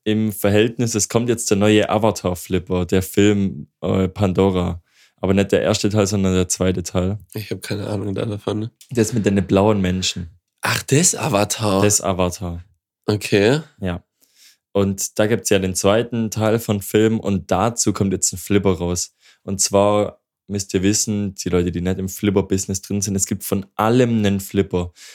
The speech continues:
Speaker 1: Star Wars, The Hobbit, Game of Thrones, äh, Limp Bizkit, äh, Led Zeppelin, Metallica, alles. Es gibt von
Speaker 2: Ja.
Speaker 1: allem einen Flipper.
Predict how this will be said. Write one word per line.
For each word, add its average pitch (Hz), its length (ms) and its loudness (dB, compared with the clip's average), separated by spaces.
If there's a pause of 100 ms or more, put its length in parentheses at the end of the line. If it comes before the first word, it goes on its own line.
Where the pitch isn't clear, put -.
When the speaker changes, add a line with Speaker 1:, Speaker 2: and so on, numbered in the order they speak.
(180)
Speaker 1:
Star 104 420 2
Wars, 101 320 0
The 95 120 0
Hobbit, 98 520 0 (320)
Game 107 280 2
of 98 200 -2
Thrones, 95 720 2 (200)
äh, 92 580 0
Limp 95 480 -2
Bizkit, - 680 0 (180)
äh, 95 420 0
Led 95 220 -2
Zeppelin, 95 800 0
Metallica, 98 920 0
alles. 104 460 2
Es 98 140 -4
gibt - 220 -2
von 107 140 2
Speaker 2:
Ja. 107 120 2
Speaker 1:
allem 139 300 0
einen 107 240 0
Flipper. 90 480 -6